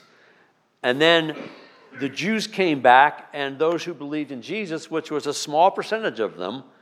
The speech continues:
but nonetheless there were some, including Priscilla and Aquila, that we mentioned last week that Paul met in Corinth. They came back to Rome. And so how do you bring this together now?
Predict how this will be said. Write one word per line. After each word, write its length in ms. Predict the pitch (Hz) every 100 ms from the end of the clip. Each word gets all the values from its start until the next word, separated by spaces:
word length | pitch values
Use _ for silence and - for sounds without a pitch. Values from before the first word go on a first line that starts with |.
| _ _
but 100 | -
nonetheless 600 | 139 160 165 147 160 180 -
there 160 | 151
were 160 | 135 143
some, 360 | - 190 165
including 600 | 156 151 160 165 160 151 143 - - - _ _ _ _ _ _ - -
Priscilla 500 | 143 - 170 156 147
and 140 | 131
Aquila, 520 | - - 202 123 135 - - _ _ _ _
that 160 | - 131
we 80 | 139
mentioned 400 | 143 143 131 120
last 340 | 139 180 -
week 220 | 135 131
that 120 | 117 -
Paul 280 | - 143
met 200 | 131 131
in 120 | 123 110
Corinth. 420 | - 175 147 113
They 180 | 120 196
came 260 | 214 185 139
back 280 | 123 110 -
to 80 |
Rome. 480 | 107 95 98 101 104 _ _ _ _ _
And 240 | 131 131 131
so 460 | 156 139 135 135
how 340 | - - 160 190
do 80 | 190
you 160 | 185
bring 360 | 160 139 170 160
this 180 | 160 -
together 480 | - 131 151 135
now? 320 | 101 92 80